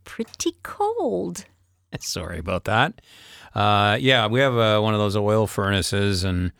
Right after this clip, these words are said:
Speaker 2: oh, brand new when we got here, and it, it breaks, seems to break down every year. Oh, yeah, and it breaks down
Speaker 1: <laughs>
Speaker 2: just before the maintenance guy gets here.
Speaker 1: <laughs> Yeah.
Speaker 2: Every year. So, anyway, yeah, it does our water and our heat, and that's,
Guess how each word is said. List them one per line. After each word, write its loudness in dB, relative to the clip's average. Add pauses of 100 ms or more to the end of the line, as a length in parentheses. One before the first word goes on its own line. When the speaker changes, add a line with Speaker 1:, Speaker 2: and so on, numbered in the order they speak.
(180)
Speaker 2:
oh, 2
brand 2
new 2
when 2
we 2
got 2
here, 2
and 2
it, -2
it -4
breaks, 0 (160)
seems -2
to -2
break 2
down 2
every 0
year. 2 (260)
Oh, 4
yeah, 4 (180)
and 2
it 6
breaks 4
down 2 (240)
Speaker 1:
<laughs> 0
Speaker 2:
just 0
before 2
the 2
maintenance 2
guy 2
gets 2
here. -4
Speaker 1:
<laughs> 2 (960)
Yeah. 4
Speaker 2:
Every 4
year. -6 (120)
So, 2 (640)
anyway, 2
yeah, 4
it -4
does 0
our 2
water 2
and 2
our 2
heat, -2
and -4
that's, -2